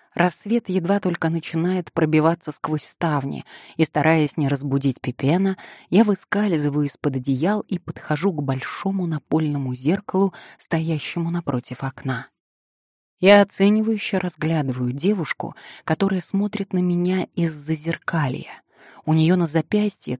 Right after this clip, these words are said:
там, где браслет ночью впился в кожу,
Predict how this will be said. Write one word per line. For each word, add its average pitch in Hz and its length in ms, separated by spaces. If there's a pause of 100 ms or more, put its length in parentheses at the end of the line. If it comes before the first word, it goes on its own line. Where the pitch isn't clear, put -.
там, 160 280
где 135 180
браслет 147 540
ночью 165 400
впился 151 520
в - 80
кожу, 180 440